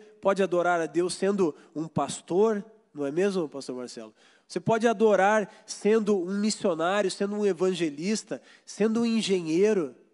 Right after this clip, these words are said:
sendo um intérprete de Libras, sendo um professor, sendo um cozinheiro,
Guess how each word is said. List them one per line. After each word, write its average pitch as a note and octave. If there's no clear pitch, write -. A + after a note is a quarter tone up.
sendo A3+
um A#3
intérprete F#3+
de C#3+
Libras, E3
sendo B3
um B3
professor, G#3
sendo A#3
um B3
cozinheiro, G3+